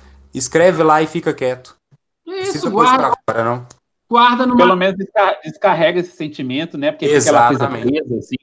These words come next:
Speaker 3: parecendo que tá descendo, é, uma bola de pelo na garganta, né?
Speaker 1: Exatamente.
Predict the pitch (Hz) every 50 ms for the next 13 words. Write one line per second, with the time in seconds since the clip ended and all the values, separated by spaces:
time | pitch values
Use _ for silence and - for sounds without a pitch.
0 | _ - 135 127 123 139 143 - 151 139 147 139 131 131 - 139 139 143 135 120
1 | 113 110 104 101 - 131 123 120 120 120 123 127 120 104 101 113 131 139 135 127
2 | 117 120 120 - - 117 131 139 135 127 110 104 110 98 - 98 95 101 113 127
3 | 147 - - 104 92 90 _ 104 113 127 127 127 131 110 117 117 120 143 139 127
4 | 120 117 120